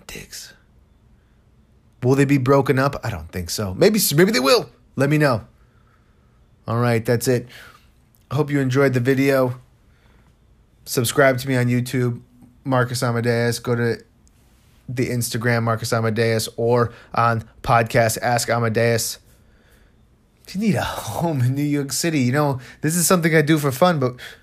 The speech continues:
we do all other things like sell houses, renovate houses, and things of that nature. So I hope you enjoyed.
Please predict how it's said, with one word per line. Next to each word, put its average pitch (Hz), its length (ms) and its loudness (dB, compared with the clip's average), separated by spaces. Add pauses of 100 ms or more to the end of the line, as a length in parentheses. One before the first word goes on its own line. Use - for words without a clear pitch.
(380)
we 131 80 -2
do 143 160 -2
all 139 140 2
other 139 180 0
things 131 380 -2
like 120 280 0
sell 123 320 4
houses, 120 600 0 (400)
renovate 113 400 -2
houses, 107 520 -4 (840)
and 110 140 -6
things 117 260 -4
of 104 100 -6
that 104 180 -4
nature. 107 360 -8 (680)
So 127 120 -6
I 120 100 0
hope 127 160 0
you 139 80 -2
enjoyed. 131 420 0